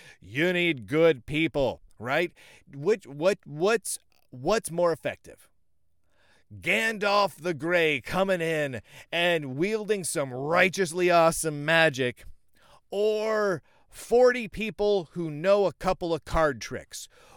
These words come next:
Which one do you want at the head of your army? Do you know what I'm saying here, folks? I-, it's just, <sighs> yeah, yeah, it, it just doesn't work. And this isn't anything new.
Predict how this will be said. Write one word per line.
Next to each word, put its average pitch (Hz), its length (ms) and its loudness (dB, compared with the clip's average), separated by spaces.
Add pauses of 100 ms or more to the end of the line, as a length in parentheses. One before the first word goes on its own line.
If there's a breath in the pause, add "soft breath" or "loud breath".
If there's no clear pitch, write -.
Which 240 440 -4
one 233 400 0
do 147 100 -6
you 175 400 -4
want 202 420 2
at 165 140 -4
the 143 140 -2
head 175 180 0
of 151 160 -4
your 170 220 2
army? 139 500 0 (260)
Do - 120 -20
you 90 40 -14
know 110 140 -2
what 180 140 4
I'm 165 120 -2
saying 160 380 0
here, 151 220 0
folks? 156 420 -2 (400 loud breath)
I-, 190 200 0
it's 175 180 -12
just, - 340 -4 (200 loud breath)
<sighs> - 200 -20
yeah, 117 280 -8 (260)
yeah, 131 160 -8
it, 113 260 -10
it 135 180 -6
just 151 220 -4
doesn't 113 300 -6
work. 120 340 -4
And 214 140 -6
this 262 120 -4
isn't 240 280 -4
anything 170 340 -6
new. 80 140 -16